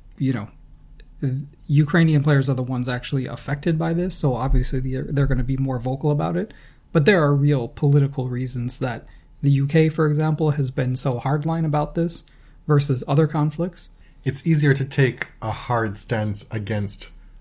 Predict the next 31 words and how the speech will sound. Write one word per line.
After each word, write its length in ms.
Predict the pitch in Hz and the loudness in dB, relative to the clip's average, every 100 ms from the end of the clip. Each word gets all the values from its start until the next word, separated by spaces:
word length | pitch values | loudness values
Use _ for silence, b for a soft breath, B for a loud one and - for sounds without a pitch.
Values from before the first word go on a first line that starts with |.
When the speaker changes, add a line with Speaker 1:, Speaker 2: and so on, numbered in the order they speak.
| b | b
Speaker 2:
a 60 | 110 | -10
country 680 | - 131 113 - 113 104 101 - - - | -2 0 0 -2 -4 -4 -6 -12 -20 -4
that 240 | 120 110 - - - _ - | -2 -2 -6 -20 -20 _ -2
isn't 320 | 160 143 139 | 2 4 4
an 140 | 117 107 | 2 -2
ally. 440 | 101 85 82 76 - - | -4 -6 -10 -14 -14 -4
Speaker 1:
Uh, 120 | 160 160 - | -4 -2 -2
right. 220 | 135 123 | -2 0
Speaker 2:
Right? 280 | 117 135 151 - - | 0 0 -2 -10 -8
Speaker 1:
That 220 | 135 147 | -2 2
is 220 | 147 127 131 - 139 | 2 0 -6 -6 0
basically 460 | 160 151 156 135 | 2 2 0 -2
your 180 | 131 123 | -2 -2
adversary. 640 | 131 135 117 - 110 147 143 b b b b - | -2 -2 -4 -8 -8 -8 -10 b b b b 0
I 80 | |
think 180 | 165 269 | 4 6
what 100 | 226 | 6
I 100 | 165 | 6
mean 240 | 151 151 175 | 4 4 2
to 100 | 160 | 0
say 140 | 139 | -2
overall 580 | 127 135 135 127 139 139 | -2 -2 -2 -2 0 -2
is 100 | 117 | -2
that 160 | 123 123 | -6 -8
if 180 | 131 | -2
you 400 | 147 139 135 131 - b b b - - 135 | 0 2 0 -6 -10 b b b -20 -8 0
don't 260 | 147 185 | 2 2
have 200 | 180 190 | 2 2
a 60 | 143 | 0
personal 1160 | 143 - - 151 143 - 151 143 131 123 131 - - | -4 -14 -4 -2 0 2 2 2 -2 -6 -8 -12 -20
stake, 640 | - - - 117 135 - | -14 -12 -8 -6 -6 -8